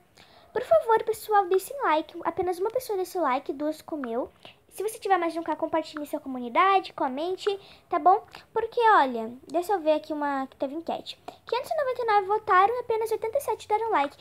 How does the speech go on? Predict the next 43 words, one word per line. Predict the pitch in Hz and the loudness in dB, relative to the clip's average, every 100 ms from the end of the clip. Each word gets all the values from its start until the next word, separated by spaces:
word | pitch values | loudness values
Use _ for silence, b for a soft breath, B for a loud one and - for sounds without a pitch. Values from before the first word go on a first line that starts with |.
| B - | B -8
E | |
não | 440 587 | -2 -2
é | |
só | - 466 | 0 -2
quinhentos | 359 302 - | -2 -6 -4
e | |
noventa | 285 269 | -4 -4
e | 269 | -2
nove | 254 233 | -4 -4
que | - | -12
viram, | 226 240 240 | -10 -6 -4
muita | 294 381 508 | -2 -2 -2
mais | 415 294 277 | 0 0 -2
pessoas | 285 - 269 254 | -8 -4 -4 -2
vê | 254 294 B B - | 0 0 B B -8
e | |
não | 320 311 302 | -4 -2 -2
vota, | 262 269 311 330 - | 2 2 4 0 4
ou | 330 | 4
vota | 311 285 294 | 4 2 0
e | 277 | -4
não | 262 | -6
dá | 247 | -2
like. | 254 302 320 339 | 2 2 0 -2
Pra | 370 370 | -4 -2
mim, | 349 427 B B | -4 -6 B B
todas | - 554 831 | 0 2 2
essas | 659 523 | 0 -2
formas | - 392 392 | 0 0 0
de | 403 | -2
interagir, | 392 415 508 523 277 | -2 -2 -2 -4 -8
só | - - 349 | -8 0 2
votar | 440 494 480 359 | 2 -2 -2 -2
não | 381 622 | -2 -2
é | 453 | 0
uma | 381 330 | 0 -2
forma | - 285 269 | -4 -6 -6
de | 247 | -8
interagir | 277 262 254 262 | -6 -4 -6 -8
muito. | 247 220 240 220 - _ _ b b b b b 381 | -10 -10 -12 -14 -20 _ _ b b b b b -4
Mas | 415 427 - | -4 -2 -6
enfim, | - 381 | -6 -8
pessoas, | 285 247 - 349 277 247 247 254 - | -6 -8 -4 0 0 0 -2 -4 -8